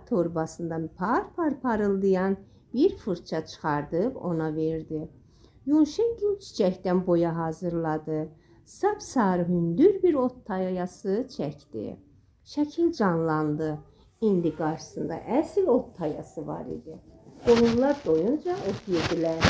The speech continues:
Hava çox isti idi. Gül çiçək solmuşdu. Yunşin bulaq şəkli çəkdi. Təbiət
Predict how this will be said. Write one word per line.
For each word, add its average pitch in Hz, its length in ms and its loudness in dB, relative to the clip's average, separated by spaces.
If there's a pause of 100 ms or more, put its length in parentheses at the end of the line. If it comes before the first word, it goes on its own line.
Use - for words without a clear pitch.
(540)
Hava 151 380 -4 (400)
çox - 160 -8
isti - 420 -6
idi. 180 460 0 (320)
Gül 339 160 6
çiçək - 440 -4 (160)
solmuşdu. 202 720 0 (420)
Yunşin 170 640 2 (120)
bulaq 185 280 0 (100)
şəkli - 460 -8
çəkdi. - 400 -8 (360)
Təbiət 294 460 4